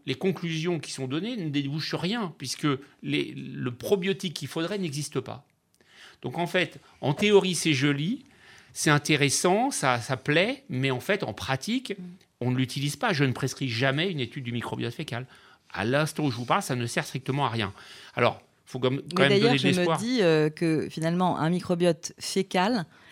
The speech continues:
Speaker 2: est-il forcément le même que celui qu'on a à l'intérieur de soi ? Puisque, euh, en, en soi, c'est, il y a quelque chose de l'ordre de la vie. Une matière fécale, elle est, euh, quasiment inerte.
Speaker 1: Oui, mais elle doit être techniquée rapidement.
Speaker 2: Ouais,
Speaker 1: Si on veut
Speaker 2: ouais.
Speaker 1: faire, euh, quand on le fait en laboratoire de recherche,
Speaker 2: Mhm.
Speaker 1: euh, c'est
Speaker 2: C'est ça,
Speaker 1: techniqué,
Speaker 2: faut que
Speaker 1: c'est
Speaker 2: ce
Speaker 1: sur
Speaker 2: soit
Speaker 1: des selles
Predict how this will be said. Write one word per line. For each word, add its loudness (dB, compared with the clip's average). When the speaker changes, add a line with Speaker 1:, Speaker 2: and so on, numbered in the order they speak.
Speaker 2:
est-il -2
forcément 0
le 2
même 0
que -8
celui -4
qu'on -6
a 0
à -4
l'intérieur -4
de -4
soi ? -4
Puisque, -6
euh, -4
en, -6
en -4
soi, 0
c'est, -6
il -4
y -2
a 0
quelque -10
chose -6
de -4
l'ordre -4
de -6
la -4
vie. -6
Une -8
matière -4
fécale, 0
elle 2
est, 2
euh, -2
quasiment -8
inerte. -8
Speaker 1:
Oui, 2
mais 2
elle 0
doit 6
être -4
techniquée 0
rapidement. 0
Speaker 2:
Ouais, 0
Speaker 1:
Si -4
on 2
veut 2
Speaker 2:
ouais. -4
Speaker 1:
faire, 0
euh, -2
quand -10
on -4
le -4
fait -6
en 2
laboratoire 0
de -4
recherche, -2
Speaker 2:
Mhm. -12
Speaker 1:
euh, -4
c'est -2
Speaker 2:
C'est 2
ça, 2
Speaker 1:
techniqué, 0
Speaker 2:
faut 0
que -4
Speaker 1:
c'est -2
Speaker 2:
ce -2
Speaker 1:
sur -4
Speaker 2:
soit 4
Speaker 1:
des 4
selles 2